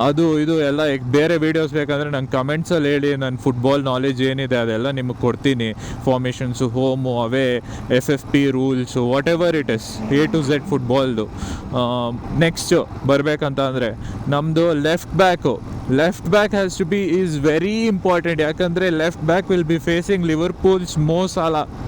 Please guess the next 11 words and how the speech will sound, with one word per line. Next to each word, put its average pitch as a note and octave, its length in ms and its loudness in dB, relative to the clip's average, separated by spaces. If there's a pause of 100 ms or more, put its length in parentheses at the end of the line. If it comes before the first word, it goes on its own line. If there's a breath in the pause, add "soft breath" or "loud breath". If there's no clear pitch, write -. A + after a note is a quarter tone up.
(460 loud breath)
ಮೊಹಮ್ಮದ್ E3 320 0
ಸಲಾ F#3 240 0
ಹೆಸರು F#3+ 280 0
ಕೇಳೇ E3 340 2
ಇರ್ಬೋದು. D3+ 440 0
ನಾವು C#3+ 200 0
ಲಿವರ್ಪೂಲ್ದು F3 720 2
ಮೋ D#3+ 260 0
ಸಲಾನ F3 440 0 (580 loud breath)
will D#3 180 4
be, E3 200 2